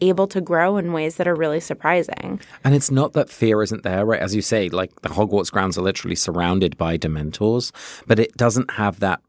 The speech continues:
Speaker 2: personalized terror that comes with Voldemort.
Speaker 1: Yeah,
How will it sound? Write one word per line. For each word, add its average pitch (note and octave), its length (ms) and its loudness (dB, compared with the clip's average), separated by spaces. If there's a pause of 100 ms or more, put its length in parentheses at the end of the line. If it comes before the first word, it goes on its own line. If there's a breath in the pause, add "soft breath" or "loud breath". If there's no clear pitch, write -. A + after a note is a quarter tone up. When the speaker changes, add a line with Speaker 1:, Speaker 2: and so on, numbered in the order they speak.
Speaker 2:
personalized F#2 1300 -2
terror - 640 0 (180)
that G2 200 -4
comes F#2+ 360 -2
with F2 200 0
Voldemort. D2 560 -2 (360 loud breath)
Speaker 1:
Yeah, C#4+ 300 4